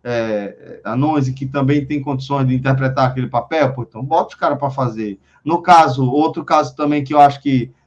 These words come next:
vale o debate, que,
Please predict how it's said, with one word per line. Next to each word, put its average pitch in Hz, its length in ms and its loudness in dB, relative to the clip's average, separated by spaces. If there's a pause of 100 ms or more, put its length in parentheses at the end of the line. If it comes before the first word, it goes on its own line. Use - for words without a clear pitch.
(100)
vale 180 500 6
o 156 80 0
debate, 135 680 2 (400)
que, 135 400 0